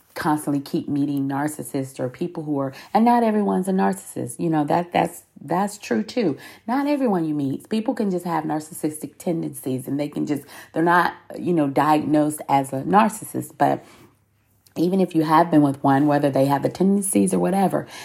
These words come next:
and the rela-, relationship was just one-sided and chaotic, you know, you go through so much 'cause you're constantly on an up, down, up, down. You know, there are times when it's really good, and then there's times when it's really bad. And so your immune system and, and your nervous system and you, you've just been on this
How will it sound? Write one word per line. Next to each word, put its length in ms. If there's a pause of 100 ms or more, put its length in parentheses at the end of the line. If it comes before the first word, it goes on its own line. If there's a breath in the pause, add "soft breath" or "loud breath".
(120)
and 100
the 60
rela-, 360
relationship 540
was 160
just 180
one-sided 600
and 140
chaotic, 560 (380 loud breath)
you 100
know, 100
you 180
go 240
through 200
so 240
much 260
'cause 160
you're 100
constantly 1040
on 200
an 180
up, 260
down, 380
up, 220
down. 280
You 80
know, 140
there 120
are 20
times 480
when 100
it's 220
really 260
good, 400 (300 loud breath)
and 100
then 80
there's 220
times 280
when 120
it's 160
really 240
bad. 320
And 120
so 280 (400 loud breath)
your 200
immune 320
system 380
and, 220
and 220
your 120
nervous 440
system 340
and 180
you, 140
you've 260
just 220
been 160
on 260
this 240